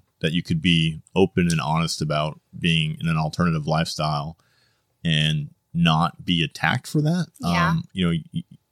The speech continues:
Speaker 1: we, with the, uh, the amount of progress we've had for different communities out there, you, you would think that it, I've been surprised by how much,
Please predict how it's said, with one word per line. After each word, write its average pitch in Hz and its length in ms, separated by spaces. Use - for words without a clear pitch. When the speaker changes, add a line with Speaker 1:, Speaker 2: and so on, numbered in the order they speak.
Speaker 1:
we, 95 180
with 95 180
the, 87 160
uh, 78 140
the 98 80
amount 92 200
of - 60
progress 92 320
we've 92 140
had 90 260
for 85 220
different 85 400
communities 90 400
out 85 220
there, 85 160
you, 87 180
you 95 160
would 90 140
think 104 260
that 82 260
it, 80 260
I've 107 220
been 104 160
surprised 80 560
by 73 200
how - 160
much, - 400